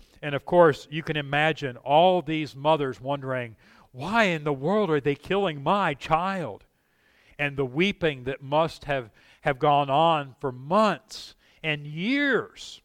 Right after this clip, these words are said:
because a mother who is ripped, uh, away from her child in such a, a ghastly fashion would never get over this and would never stop mourning her child.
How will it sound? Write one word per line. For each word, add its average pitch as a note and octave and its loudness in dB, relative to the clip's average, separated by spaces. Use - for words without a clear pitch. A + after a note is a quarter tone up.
because D3+ 2
a C3+ -4
mother D3 0
who C#3+ -2
is B2 -8
ripped, D#3+ -6
uh, A#2+ -2
away D3+ 0
from C#3+ -6
her C3 -4
child D#3+ 0
in C3+ -14
such - -4
a, B2 -2
a B2 -6
ghastly D#3 0
fashion D3+ -2
would B2 -8
never D#3 0
get C3+ -4
over B2+ -6
this A#2+ -10
and A#2+ -14
would A#2 -12
never C#3+ -4
stop B2+ -6
mourning C3 -8
her C#3 0
child. B2+ 2